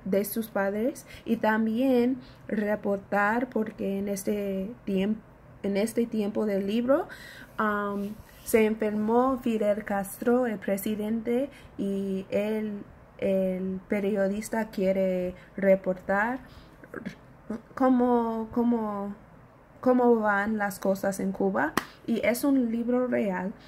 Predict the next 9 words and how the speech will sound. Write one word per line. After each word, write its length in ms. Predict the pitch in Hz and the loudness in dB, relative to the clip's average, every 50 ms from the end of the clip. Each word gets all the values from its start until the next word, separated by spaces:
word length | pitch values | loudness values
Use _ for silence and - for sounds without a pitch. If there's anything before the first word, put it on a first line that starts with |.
| - - - | -18 -6 0
En-, 180 | 226 226 220 - - - - - - 226 - - | 0 0 0 0 -4 -16 -20 -18 -18 -16 -6 -2
y 280 | 233 233 233 233 233 233 | 0 2 2 2 2 2
me 220 | 226 220 214 220 | 2 0 0 0
encanta 640 | 220 226 220 - 226 233 247 269 269 302 302 302 - | 0 -2 0 0 2 2 4 2 2 2 0 0 0
el 260 | - 233 233 226 220 | 0 0 0 0 -2
libro, 380 | 208 208 214 214 220 233 247 269 285 - | -2 -4 -4 -4 -2 -2 -2 -2 -2 -2
um, 440 | 208 202 202 202 202 196 196 190 196 196 196 190 190 190 196 202 | -4 -4 -4 -4 -4 -4 -4 -4 -4 -4 -4 -2 -2 0 0 0
mucho, 680 | 214 214 214 214 - - - 226 240 247 269 294 302 - - | 0 0 -2 -4 -8 -6 -4 -2 0 0 0 -2 -4 -6 -6
um, 460 | - 208 208 208 208 202 202 202 202 | -8 -6 -6 -6 -6 -8 -8 -8 -10